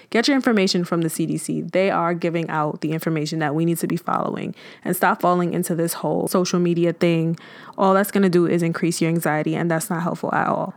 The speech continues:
Another thing, if you're feeling anxious, is to talk to people about how you're feeling. Like I said earlier, I was nervous today. I hit my group chat like, "Yo, guys, I'm freaking out because blah, blah, blah, blah, blah."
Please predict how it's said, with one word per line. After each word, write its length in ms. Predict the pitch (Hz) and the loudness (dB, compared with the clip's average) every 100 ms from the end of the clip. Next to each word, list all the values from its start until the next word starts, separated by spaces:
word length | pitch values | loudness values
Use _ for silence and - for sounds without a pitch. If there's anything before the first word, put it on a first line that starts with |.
| - | -2
Another 420 | 214 208 220 269 | 2 4 4 2
thing, 280 | 269 247 226 | 2 2 2
if 160 | 214 208 | 2 0
you're 100 | 196 | -2
feeling 380 | 196 190 185 | -2 0 0
anxious, 500 | 180 196 214 202 196 | 0 -2 0 0 0
is 100 | 208 | -2
to 100 | 220 | -2
talk 240 | 202 214 - | 0 0 0
to 80 | 254 | 0
people 300 | 220 214 196 | 2 2 2
about 280 | 190 185 | 2 0
how 140 | 190 185 | 2 2
you're 200 | 180 180 | 2 0
feeling. 420 | - 202 185 170 | 2 2 2 2
Like 200 | 180 196 | 0 0
I 80 | 214 | -2
said 200 | - 185 | -2 0
earlier, 400 | 180 208 180 165 | 2 2 0 0
I 80 | - | 0
was 160 | 226 208 | 0 0
nervous 260 | 208 214 | 0 0
today. 260 | 214 202 196 | 0 0 0
I 20 | |
hit 180 | 196 185 | 0 0
my 140 | 185 | 0
group 200 | 190 196 | 0 0
chat 280 | - 180 180 | 0 0 2
like, 200 | 175 170 | 0 0
"Yo, 220 | 180 175 | 2 2
guys, 420 | 175 170 160 160 | 2 0 0 -2
I'm 160 | - 165 | -4 -6
freaking 320 | - 180 202 | -4 -2 2
out 280 | 220 214 208 | 2 2 2
because 460 | 180 - 165 165 175 | -2 -2 -2 -2 -4
blah, 180 | 165 | -4
blah, 120 | 165 160 | -2 -4
blah, 140 | 160 | -4
blah, 120 | 156 | -4
blah." 440 | 180 269 277 269 | 2 4 4 2